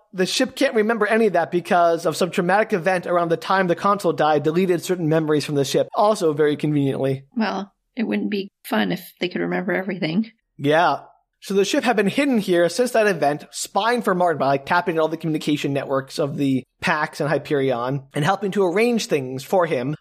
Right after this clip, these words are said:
Speaker 1: like the plan to rescue Rawl, which the ship arranged all the bribes and brought it to Martin's attention. So really, the ship is the mastermind here. <laughs>
Speaker 2: Yes. Love it. I'm here for a ship story.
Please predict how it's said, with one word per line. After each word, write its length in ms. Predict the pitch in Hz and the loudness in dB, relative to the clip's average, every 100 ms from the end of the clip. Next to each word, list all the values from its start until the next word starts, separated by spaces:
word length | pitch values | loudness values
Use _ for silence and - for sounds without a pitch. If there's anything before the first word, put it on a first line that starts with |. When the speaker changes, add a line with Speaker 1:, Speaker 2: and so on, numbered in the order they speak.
| - | -2
Speaker 1:
like 400 | 165 185 185 - | 2 2 0 -4
the 80 | |
plan 260 | 175 202 190 | -2 0 2
to 80 | 185 | 2
rescue 320 | 185 - 185 | 2 0 -2
Rawl, 340 | 196 185 143 | 2 4 4
which 160 | 139 147 | 2 -2
the 80 | 156 | -2
ship 220 | 143 202 | 0 0
arranged 300 | 156 156 156 | 0 -2 0
all 60 | 160 | -2
the 100 | 147 | -2
bribes 460 | 147 147 147 147 | 0 2 2 2
and 120 | 143 135 | -2 0
brought 200 | 156 156 | 0 -2
it 140 | 135 | -2
to 300 | 151 139 135 135 | 0 2 0 -2
Martin's 260 | 160 143 | -4 -2
attention. 440 | 135 143 131 127 120 | -2 -2 -2 -4 -4
So 80 | - | 0
really, 180 | 320 277 | 4 4
the 100 | 202 | 2
ship 220 | 190 240 | 0 0
is 120 | 180 147 | 2 2
the 60 | |
mastermind 600 | 160 156 - 160 139 143 | 2 2 0 -2 0 0
here. 260 | 185 185 196 | 0 0 -2
<laughs> 40 | - _ _ - | -4 _ _ -4
Speaker 2:
Yes. 400 | 214 - 240 - 277 - _ - | -4 -4 -10 -14 -16 -18 _ -2
Love 200 | 185 185 | -2 0
it. 160 | - - _ | -4 -8 _
I'm 100 | 196 | -4
here 220 | 190 190 | -2 -2
for 160 | 190 185 | -2 -2
a 60 | |
ship 200 | 180 - | -2 -4
story. 520 | - - 165 165 226 | -4 -2 0 0 -2